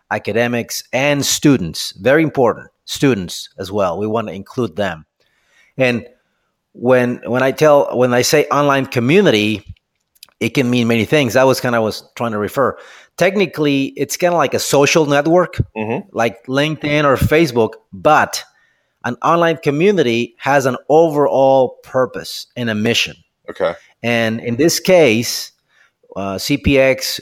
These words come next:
Speaker 1: uh, wants to help capital project professionals individually to be more successful in their jobs. And, and by doing this, Clark, we strongly believe that our industry will greatly benefit kind of from, as a grassroots initiative in many ways.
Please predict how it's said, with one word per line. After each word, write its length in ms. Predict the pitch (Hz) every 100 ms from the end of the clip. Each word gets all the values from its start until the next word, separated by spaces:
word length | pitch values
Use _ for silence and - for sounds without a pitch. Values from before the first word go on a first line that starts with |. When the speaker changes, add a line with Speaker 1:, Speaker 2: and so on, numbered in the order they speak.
| -
Speaker 1:
uh, 120 | - 85
wants 380 | 110 147 151
to 80 | 139
help 440 | 107 135 135 - -
capital 380 | 135 135 123
project 400 | - 123 117 113
professionals 800 | - 95 - 185 - 110 98 95 -
individually 840 | 135 120 135 147 123 98 92 120 - _ _ _ - _
to 80 | 135
be 100 | 135
more 160 | 139 135
successful 600 | 135 - 147 135 131 -
in 180 | 117 113
their 140 | 104
jobs. 680 | 87 117 107 82 82 - - 110
And, 320 | 107 101 92 _ _ _ _
and 100 | 120
by 100 | 117
doing 280 | 117 185 185
this, 320 | 135 120 -
Clark, 440 | - 131 123 117 -
we 260 | 123 127 120
strongly 380 | - 165 165
believe 360 | 139 127 127 101
that 220 | 117 110
our 140 | 107 117
industry 420 | 127 - 123 117
will 180 | 110 101
greatly 380 | 120 127 120
benefit 560 | 101 160 175 104 101 - _ _ _ -
kind 140 | 147
of 80 | 135
from, 220 | 127 117
as 120 | 117 110
a 40 |
grassroots 760 | 120 139 139 127 123 - - -
initiative 600 | 120 135 - 101 104 - 113
in 120 | 120
many 220 | 135 131
ways. 540 | 117 101 90 90 -